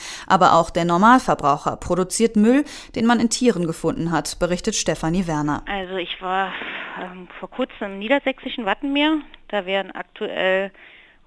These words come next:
Speaker 2: Seehunde, Kegelrobben und so weiter untersucht und man findet in allen Kotproben dieser Tiere Mikroplastik in relativ großen Mengen oder auch in den Mägen von Heringen oder Sprotten. Und das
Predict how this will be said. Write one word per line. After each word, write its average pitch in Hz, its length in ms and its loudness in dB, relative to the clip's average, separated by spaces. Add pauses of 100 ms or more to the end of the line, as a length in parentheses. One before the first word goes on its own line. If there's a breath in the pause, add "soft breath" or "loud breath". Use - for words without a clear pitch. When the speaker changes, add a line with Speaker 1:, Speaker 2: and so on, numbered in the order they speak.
(160)
Speaker 2:
Seehunde, 233 720 -6
Kegelrobben 208 880 -8 (180)
und 202 140 -16
so 180 120 -14
weiter 190 300 -6
untersucht 196 720 -10
und 185 60 -14
man 175 140 -10
findet 220 300 -10
in 180 80 -6
allen 214 440 -2
Kotproben 196 680 -6
dieser 180 260 -8
Tiere 185 340 -10
Mikroplastik 165 800 -12
in 165 120 -14
relativ 170 400 -8
großen 170 360 -10
Mengen 147 320 -6 (600 soft breath)
oder 190 320 -6
auch 175 280 -4
in 180 140 -12
den 175 200 -8
Mägen 185 320 -8
von 175 160 -10
Heringen 175 480 -10
oder 160 200 -10
Sprotten. 147 600 -10 (560 soft breath)
Und 180 340 -10
das 165 120 -4